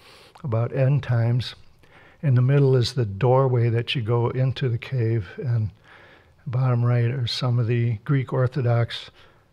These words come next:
uh, monks that, uh, or, uh, yeah, that, that are, uh, taking care of the priceless relics there,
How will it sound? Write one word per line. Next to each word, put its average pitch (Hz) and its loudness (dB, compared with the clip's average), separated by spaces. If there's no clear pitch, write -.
uh, 123 0
monks 131 -2
that, 135 -4
uh, - -14
or, 123 -2
uh, 113 0
yeah, 120 -2
that, 117 -2
that - -10
are, 117 -4
uh, 131 -4
taking 143 -2
care 120 0
of 113 0
the 117 0
priceless 135 0
relics 120 0
there, 107 -2